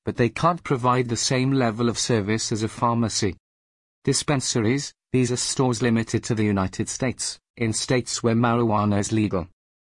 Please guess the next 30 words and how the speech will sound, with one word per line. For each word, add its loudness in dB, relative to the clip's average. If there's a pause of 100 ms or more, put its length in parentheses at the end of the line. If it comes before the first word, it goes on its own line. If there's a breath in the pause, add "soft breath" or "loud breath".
When 2
you 2
go 2
to 0
a 2
dispensary, 0
you 2
can 0
expect -4
better 0
guidance 0
and 2
advice 0
on 0
the 0
best -2
brands 2
and 0
prices 0
of -2
C 0
B 0
D 0
topicals. -4 (400)
However, 2 (220)
this 0
can 0
cost -4
slightly -2
more. -2